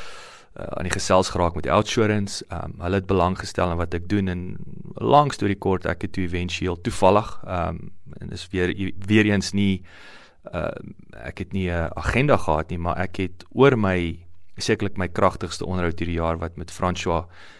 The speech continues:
van Niekerk was van, van, uh, van Murtec Holdings, die Mergon Foundation, het dit, uh, en natuurlik hulle besit, uh, groot persentasie van King Price versekering en, ehm,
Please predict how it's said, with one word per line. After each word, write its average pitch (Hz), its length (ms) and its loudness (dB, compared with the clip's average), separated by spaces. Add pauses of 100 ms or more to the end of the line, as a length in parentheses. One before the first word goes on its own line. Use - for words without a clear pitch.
van - 180 -4
Niekerk 90 360 4
was 82 240 2
van, 82 220 -6
van, 85 420 -8
uh, 85 80 -10 (240)
van 85 240 -10
Murtec 87 360 0
Holdings, 95 500 6 (160)
die 87 140 -10
Mergon 98 380 4
Foundation, 82 580 -2 (1600)
het 107 200 4
dit, 104 280 4
uh, 104 760 4
en 131 80 4
natuurlik 127 320 6
hulle 110 220 10
besit, 113 500 4
uh, - 320 -4
groot - 200 2
persentasie 98 640 6
van 95 180 0
King 95 220 -2
Price 95 500 4
versekering 101 640 4
en, 92 260 0
ehm, 92 400 0